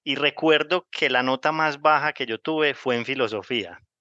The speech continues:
y yo leía esas preguntas y ni idea, perdido totalmente.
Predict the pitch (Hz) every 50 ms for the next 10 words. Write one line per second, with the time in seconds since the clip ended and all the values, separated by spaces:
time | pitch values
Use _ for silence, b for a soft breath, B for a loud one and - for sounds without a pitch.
0 | _ _ - 139 131 120 135 135 135 143 156 160 165 165 160 156 170 160 - -
1 | 131 117 110 131 156 165 156 - - 151 135 123 127 113 - - _ _ _ _
2 | - 135 139 143 151 151 156 156 147 139 139 139 151 139 110 98 - - - _
3 | _ _ 127 131 123 123 120 - 135 139 147 151 156 - - 135 - - 107 110
4 | 117 135 139 120 104 92 - -